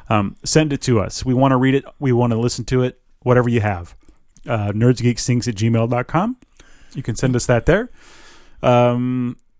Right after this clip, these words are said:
you can get into our Discord. Please do that. Join the conversation. Uh, don't forget to check out the, uh, the, uh,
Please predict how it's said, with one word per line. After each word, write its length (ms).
you 120
can 140
get 140
into 200
our 100
Discord. 560
Please 260
do 160
that. 280
Join 180
the 40
conversation. 800
Uh, 220
don't 140
forget 160
to 40
check 240
out 220
the, 400
uh, 280
the, 420
uh, 280